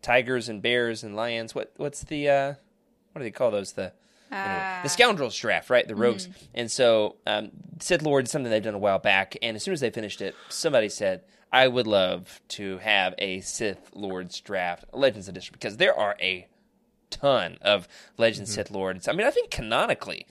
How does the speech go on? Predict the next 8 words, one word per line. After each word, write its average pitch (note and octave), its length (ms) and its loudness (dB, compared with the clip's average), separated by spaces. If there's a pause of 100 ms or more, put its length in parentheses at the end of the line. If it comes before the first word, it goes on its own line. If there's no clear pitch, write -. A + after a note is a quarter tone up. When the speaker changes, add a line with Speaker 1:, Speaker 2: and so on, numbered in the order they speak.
(260)
Speaker 1:
in C#3 120 -10
canon, C#3+ 380 2
what A2 100 0
are E3 40 0
there, C#3+ 120 2
like, E2+ 320 -4 (580)
six - 560 -4 (260)
total? C#3+ 360 -2